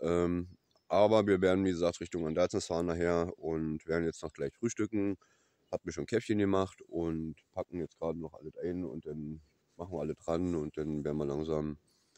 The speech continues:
losflitzen, weil es soll ja schon ein bisschen früher losgehen, es soll schon gegen zwölf Uhr anfangen zu regnen. Und, ähm,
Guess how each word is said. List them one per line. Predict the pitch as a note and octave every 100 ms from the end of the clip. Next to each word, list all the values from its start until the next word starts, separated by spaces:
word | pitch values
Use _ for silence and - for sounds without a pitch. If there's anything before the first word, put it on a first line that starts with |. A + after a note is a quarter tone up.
| _ _ _
losflitzen, | F2 F2 F2+ G#2+ - _ _ - G#2 A#2 - B2 A#2+ C#3+ C3+
weil | G#2 G#2
es | G#2+
soll | F2+
ja | F#2+
schon | G2+ G2 F#2+ F#2+
ein | F2+
bisschen | F#2+ - F2
früher | F2+ G#2
losgehen, | G#2 G#2+
es | F2
soll | F2
schon | G2+
gegen | F2+ F2
zwölf | D#2+ E2+ E2+
Uhr | F#2+ F2+ -
anfangen | F2+ F#2
zu | E2+ E2+
regnen. | F2 A2+ G#2+ - _ - _ _ _ _ _
Und, | - F2+ F2 F2+ F2+ -
ähm, | F2 F2 F2 F2